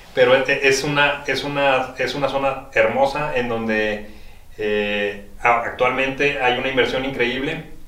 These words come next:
eh, impresionante. De hecho, l-, los gobiernos, el, los gobiernos del, de, de Nayarit,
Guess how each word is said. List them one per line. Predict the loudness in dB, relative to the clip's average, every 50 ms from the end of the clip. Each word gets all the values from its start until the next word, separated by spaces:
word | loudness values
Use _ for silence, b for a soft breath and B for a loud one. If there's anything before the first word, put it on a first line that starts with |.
| -16 -18 -18 -20 -18 -10 -8
eh, | -6 -4 -4 -4
impresionante. | -4 -4 -4 -4 -4 -2 -2 -2 -2 -2 -2 -2 0 0
De | 2 0 0
hecho, | 0 2 2 2 2
l-, | 2 0 -6 -8 -10 -10
los | -8 -8 -6 -4
gobiernos, | -4 -2 -2 -2 -2 -4 -4 -6 -8 b b b b b b b b b b -6
el, | -4 -4 -4 -4 -6 -4
los | -4 -2
gobiernos | -2 0 2 2 2 2 2 0 -2 -2 -6 -10 b b b b b b -6 -2
del, | 0 0 2 2 0 -2 -4 -6 -6 -8 -8 -8 -10 -10 -8 -6
de, | -4 -4 -2 0
de | 0 0
Nayarit, | 0 2 2 2 2 2 0 0 -2 -4 -10 -12